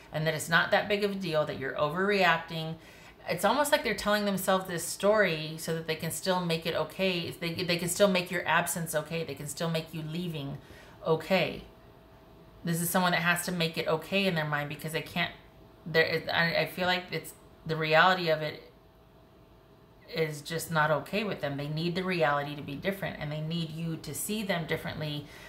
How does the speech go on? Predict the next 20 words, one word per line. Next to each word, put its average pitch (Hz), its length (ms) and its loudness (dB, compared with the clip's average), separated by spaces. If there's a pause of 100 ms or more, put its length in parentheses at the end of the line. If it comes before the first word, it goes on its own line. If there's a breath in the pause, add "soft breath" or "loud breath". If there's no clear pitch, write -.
(760 loud breath)
and 165 400 4 (880)
they 175 200 2
need 196 160 4
to 196 60 0
be 196 140 4
able 190 140 4
to 170 80 -4
change 190 380 0
your 185 80 0
mind 180 320 2
about 156 260 0
what 160 260 0
you 165 100 -4
have 156 180 -4
found 156 400 -2
out, 143 420 -4 (480)
if 156 120 -8
that 147 200 2
makes 139 220 -8
sense. - 460 -10